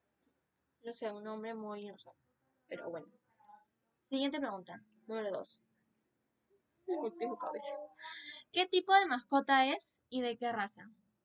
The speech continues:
Es un perro y es un schnauzer. El toy. Schnauzer toy. O creo que es mini toy, no estoy segura.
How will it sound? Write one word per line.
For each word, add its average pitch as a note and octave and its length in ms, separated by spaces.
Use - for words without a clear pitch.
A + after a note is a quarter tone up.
Es C#4+ 120
un E4+ 220
perro C4+ 440
y A#3 200
es A3 260
un A#3 200
schnauzer. A3 540
El A3+ 300
toy. A3 360
Schnauzer B3 540
toy. F3+ 240
O A#3 100
creo B3 220
que B3+ 80
es B3+ 100
mini B3 280
toy, D#3 240
no - 80
estoy G#3+ 100
segura. - 360